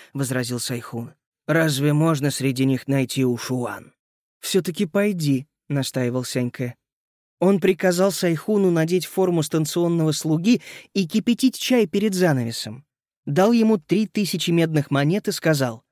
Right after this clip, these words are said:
"Занимайся чаем и ни на минуту не оставляй этого дела. Но если что-нибудь вдруг заметишь,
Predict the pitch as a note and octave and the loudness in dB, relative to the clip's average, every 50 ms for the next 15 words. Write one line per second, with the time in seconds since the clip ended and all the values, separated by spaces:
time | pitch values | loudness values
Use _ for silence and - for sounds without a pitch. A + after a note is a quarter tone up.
0 | _ _ _ _ _ _ _ - A#2+ A#2+ B2+ B2 B2 B2 C3 C3+ C3+ C3 - - | _ _ _ _ _ _ _ -10 -6 -4 -2 0 0 0 2 0 0 -2 -2 -2
1 | C3+ B2+ - - C#3 C#3 D3 C#3+ C#3 B2+ B2 - - - - - _ - D#3 D#3 | -4 -4 -2 -2 0 2 2 2 2 0 -2 -4 -10 -16 -20 -8 _ 2 4 4
2 | D#3 D#3 D#3+ D#3+ D#3+ D#3+ D#3 D#3+ F3 E3+ D3+ F3 F3 F3 E3+ D#3+ D#3 - D#3 D3 | 6 6 4 4 4 4 4 4 2 2 2 2 4 4 2 0 0 0 0 2
3 | C#3+ D3 D3+ D#3 D3+ D3 - D3 D3 D3 D3 C#3 D3 C3+ A#2 A2+ A2+ - _ _ | 4 4 4 4 2 2 2 2 2 2 2 2 0 0 -2 -4 -10 -18 _ _
4 | _ _ _ _ _ _ C3 B2 B2 C3 E3+ E3+ - D3+ D3 C3 - - F3+ F3 | _ _ _ _ _ _ -6 -4 -2 -2 -2 -4 -2 -4 -4 -4 -4 -2 0 0
5 | D#3+ D3 C#3 C3+ C3 B2+ C3 D#3 D#3 D3 C3+ C3 B2 C3 E3 F#3 - D#3+ - - | 2 2 0 -2 -2 -2 -2 -2 -2 -2 -2 -2 -2 0 -2 0 -2 -4 -6 -6